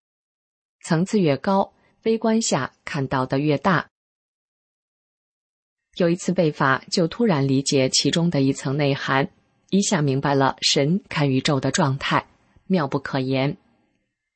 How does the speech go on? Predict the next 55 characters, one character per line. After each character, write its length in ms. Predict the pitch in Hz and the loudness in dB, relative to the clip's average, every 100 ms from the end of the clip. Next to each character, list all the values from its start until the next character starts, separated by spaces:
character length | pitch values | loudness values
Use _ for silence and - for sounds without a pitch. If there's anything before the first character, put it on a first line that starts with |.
| _ _ _ | _ _ _
以 120 | 214 | -4
前 220 | 220 220 | 0 0
我 80 | 208 | 2
对 160 | 180 180 | 0 0
第 80 | 196 | 0
二 180 | 165 | 0
讲 320 | 151 147 131 143 | 0 0 0 0
觉 140 | 139 | -2
得 140 | 139 | -2
大 160 | 143 135 | -2 -2
部 120 | 147 | -2
分 280 | 143 143 139 | -2 -2 -2
讲 220 | 156 131 | 0 0
的 100 | 131 | 0
是 160 | - 151 | 0 0
功 260 | - 202 | 2 2
能， 240 | 196 135 - _ _ _ _ - | 4 2 0 _ _ _ _ -4
可 140 | 170 | 0
是 100 | 170 | 0
现 200 | 175 170 | 0 0
在 160 | 160 151 | 2 0
发 200 | 160 151 | 0 0
现 300 | - 147 139 _ _ | 2 0 0 _ _
第 100 | 247 | 0
二 140 | 233 151 | 2 2
讲 260 | 139 135 | 0 0
里 100 | 143 | 2
面 240 | 135 139 - | 2 0 -2
讲 240 | - 143 131 | -4 -2 0
了 140 | 135 | 0
非 180 | - 185 | 0 -2
常 240 | - 131 | 0 -2
多 180 | 139 156 | 0 0
的 180 | 165 139 - - | 2 0 -2 -16
对 240 | - 160 - | -2 -2 0
宇 180 | 147 135 | 0 2
宙、 360 | - 170 - - | 2 0 0 -6
空 260 | - 190 | -2 0
间、 300 | 190 196 185 - | 2 0 0 0
时 240 | - 156 | 0 0
间 200 | - 226 | 0 0
的 120 | 220 | 0
内 180 | 135 139 | 0 -2
涵， 340 | 135 - 131 - _ _ _ _ | -2 -2 -2 -2 _ _ _ _
非 180 | - 180 | -2 0
常 220 | - 160 | 2 -2
丰 240 | 151 170 175 | 0 0 0
富， 300 | - 160 - _ _ _ _ - | 0 -2 -2 _ _ _ _ -4
确 180 | 247 | 0
实 220 | 208 - 156 | 2 0 2
对 140 | 160 | 0
法 180 | - 143 | 0 -4
的 100 | 135 | -2
理 220 | 135 151 | 0 -2
解 320 | - 147 127 | 0 0 -2